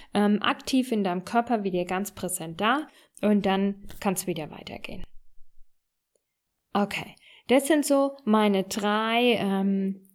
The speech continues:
einfachsten und intensivsten Übungen, die ich dir heute vorstellen mag. Wenn du, äh,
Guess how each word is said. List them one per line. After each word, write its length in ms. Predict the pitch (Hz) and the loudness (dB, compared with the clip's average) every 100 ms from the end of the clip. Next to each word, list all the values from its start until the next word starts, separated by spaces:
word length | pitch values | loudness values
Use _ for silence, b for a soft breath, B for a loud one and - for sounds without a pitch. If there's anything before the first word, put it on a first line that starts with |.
| - | -2
einfachsten 880 | - 240 277 - 240 - 233 226 - B | 4 4 4 -2 -4 -2 -2 -2 -6 B
und 260 | 208 226 226 | 0 2 2
intensivsten 880 | 202 208 196 180 226 226 - 190 180 | 2 0 0 0 2 2 0 -4 -2
Übungen, 440 | - 269 269 233 | 0 2 2 0
die 80 | 208 | -2
ich 120 | 185 | -6
dir 180 | - 175 | -6 -4
heute 180 | 170 165 | -6 -6
vorstellen 560 | - 175 - 156 - | -6 -6 -6 -10 -12
mag. 340 | - - - - b b b | -14 -16 -16 -20 b b b
Wenn 380 | 202 220 233 240 | 0 4 6 6
du, 320 | 240 240 240 | 4 4 4
äh, 540 | 233 214 214 214 208 | 2 2 2 4 2